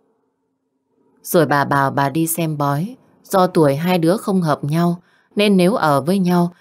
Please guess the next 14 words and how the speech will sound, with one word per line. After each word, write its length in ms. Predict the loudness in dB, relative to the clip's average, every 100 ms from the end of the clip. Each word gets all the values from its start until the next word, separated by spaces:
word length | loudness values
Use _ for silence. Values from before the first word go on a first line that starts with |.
| _ -2
thì 180 | -2 0
sẽ 220 | -2 -2
không 280 | -2 -2 -2
có 180 | -4 -4
con, 260 | 0 0 0 -4 _ _ _
hoặc 260 | -4 -2 0
là 140 | -2
một 180 | 0 -4
trong 300 | -4 0 0
hai 220 | 0 -2
người 400 | 0 2 0 -2 -8 -20 -10
sẽ 280 | -4 -4 -2
chết 200 | -2 -4
sớm. 480 | 0 0 0 -2